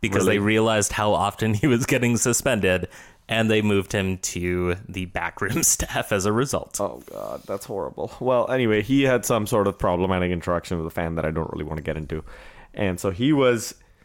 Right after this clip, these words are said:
Speaker 2: suspended. Then Phoenix went ahead and played Tulsa and beat them three nil. And here, there's a highlight we need to discuss.
Speaker 1: Fifteen yards out, Jason Johnson, former M L S-er, gorgeous, gorgeous scissor kick.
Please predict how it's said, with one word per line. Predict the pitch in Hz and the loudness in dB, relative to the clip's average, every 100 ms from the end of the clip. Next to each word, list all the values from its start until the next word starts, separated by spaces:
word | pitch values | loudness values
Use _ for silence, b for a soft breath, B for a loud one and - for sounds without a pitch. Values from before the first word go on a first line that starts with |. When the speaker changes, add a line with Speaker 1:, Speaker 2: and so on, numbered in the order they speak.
| b | b
Speaker 2:
suspended. | - - 139 123 117 | -10 -2 0 2 2
Then | 139 | 0
Phoenix | 151 240 240 196 | 0 2 2 2
went | 143 156 156 | 2 2 4
ahead | 156 180 139 | 4 4 4
and | 107 127 | 2 2
played | 147 147 139 - - _ | 2 2 2 0 -2 _
Tulsa | - 190 202 123 110 | 0 0 4 2 4
and | 117 110 | 2 2
beat | 127 - | -2 0
them | 143 139 | 0 0
three | 135 123 | 2 2
nil. | 131 117 | 4 4
And | 110 107 | 2 0
here, | - - 208 156 113 | -6 -2 2 4 4
there's | 110 104 | 2 2
a | 107 | 0
highlight | - 180 196 110 92 | -2 -2 2 2 0
we | 92 | -2
need | 85 82 | -2 -6
to | - | -10
discuss. | 78 85 - 92 76 - - B B B B _ - - _ _ _ - | -6 -6 -4 -2 -2 -6 -10 B B B B _ -20 -20 _ _ _ -20
Speaker 1:
Fifteen | - - 160 - 160 | -14 -2 -2 2 2
yards | 139 123 117 | 4 4 4
out, | 113 107 107 - 87 | 4 4 2 0 -8
Jason | 110 131 135 143 | 0 2 2 2
Johnson, | 110 117 113 - 117 107 104 | 2 4 2 2 2 2 2
former | - 104 101 98 | 2 2 4 2
M | 95 98 | 2 2
L | 98 | 2
S-er, | 92 - 95 90 B B B B B B - _ - - - _ 123 _ _ 139 127 | 2 2 2 2 B B B B B B -20 _ -20 -20 -20 _ -16 _ _ -10 0
gorgeous, | 175 170 170 127 131 101 - | 4 6 6 4 2 2 -2
gorgeous | 117 120 110 104 98 | 0 2 2 2 0
scissor | - 101 90 85 | 2 2 0 -4
kick. | 90 85 - | -4 -6 -10